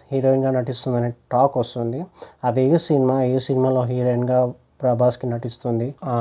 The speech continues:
డీటెయిల్స్ మొత్తం ఈ వీడియోలో తెలుసుకుందాం. ప్రభాస్ లేటెస్ట్గా ది రాజాసాబ్ మూవీ చేస్తున్నాడు. ట్రైలర్ కూడా రిలీజ్ అవ్వడం జరిగింది. ట్రైలర్ బాగుండే. So ప్రభాస్,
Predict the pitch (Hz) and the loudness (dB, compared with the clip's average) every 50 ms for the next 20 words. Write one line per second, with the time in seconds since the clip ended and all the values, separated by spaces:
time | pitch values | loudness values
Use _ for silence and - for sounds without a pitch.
0 | 117 117 117 117 120 127 123 117 143 135 131 120 - - 127 117 120 - 147 139 | -2 -2 -2 -2 -2 -2 -2 0 0 0 0 -2 -4 -6 -6 -6 -6 -4 -4 -2
1 | 131 127 117 117 120 117 117 123 117 117 113 113 117 107 - - - 113 104 117 | -2 -2 0 0 0 -2 -2 -2 -2 -2 -2 -4 -6 -10 -10 -12 -14 -14 -12 -12
2 | 165 175 _ _ _ _ _ _ _ _ _ _ _ _ _ - 139 135 131 143 | -14 -16 _ _ _ _ _ _ _ _ _ _ _ _ _ 0 0 2 4 4
3 | 139 120 - - 135 127 135 139 135 143 131 - - 156 139 123 127 135 131 127 | 2 2 -2 -8 -6 -4 -4 -2 -2 -4 -4 -4 -6 -6 -6 -4 -4 -4 -4 -4
4 | 127 127 131 123 - 139 127 123 123 123 127 131 120 - 127 117 - - 123 120 | -4 -6 -6 -6 -4 -4 -4 -2 -4 -4 -4 -6 -6 -6 -8 -8 -8 -6 -6 -4
5 | 120 120 139 151 - 127 123 123 123 123 120 127 127 127 123 120 120 120 117 117 | -4 -4 -4 -4 -4 -2 -2 0 -2 -2 -2 -2 -2 -2 -2 -2 -2 -2 -2 0
6 | 123 120 117 117 117 117 113 113 113 113 117 - - 131 120 123 127 127 117 117 | 0 0 0 -2 -2 -4 -6 -6 -8 -8 -8 -2 0 2 2 4 2 2 2 2
7 | 113 113 113 113 110 110 147 170 - _ _ _ - - 123 - 120 120 113 113 | 2 2 0 0 -2 -4 -8 -10 -14 _ _ _ -8 -8 -6 -4 -2 -2 0 0
8 | 120 123 117 117 | 0 0 0 -4